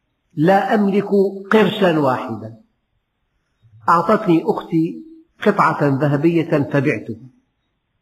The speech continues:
وكان ثمن هذه القطعة ما يساوي بطاقة الطائرة إلى الخليج،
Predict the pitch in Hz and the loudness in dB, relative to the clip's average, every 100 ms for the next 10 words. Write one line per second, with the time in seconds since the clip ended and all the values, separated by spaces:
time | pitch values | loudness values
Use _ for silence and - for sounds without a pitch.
0 | _ _ _ _ 147 151 240 226 185 - | _ _ _ _ 0 2 2 2 0 2
1 | 202 170 156 175 165 147 139 - 170 135 | 2 2 0 0 0 0 -2 -2 -2 0
2 | 151 135 - - 151 151 147 - 180 160 | -2 -4 -10 -2 0 2 0 0 0 2
3 | 143 143 180 - 156 143 - 165 160 170 | -2 0 0 2 -2 -2 -4 -2 0 0
4 | 151 156 143 135 - 127 120 - | -2 -2 -2 -2 -4 -4 -4 -6